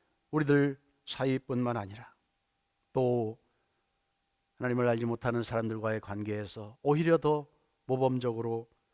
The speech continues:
그 삶을 살아내야 한다는 것입니다. 세상은 높은 곳에 올라 큰 소리 치는 사람들을 성공했다고 말합니다.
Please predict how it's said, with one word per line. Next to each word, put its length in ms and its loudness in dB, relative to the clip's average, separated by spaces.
그 160 -4
삶을 460 -4
살아내야 920 -2
한다는 420 -6
것입니다. 340 -14
세상은 640 4
높은 400 6
곳에 260 10
올라 340 12
큰 240 2
소리 220 4
치는 260 4
사람들을 540 4
성공했다고 720 2
말합니다. 640 4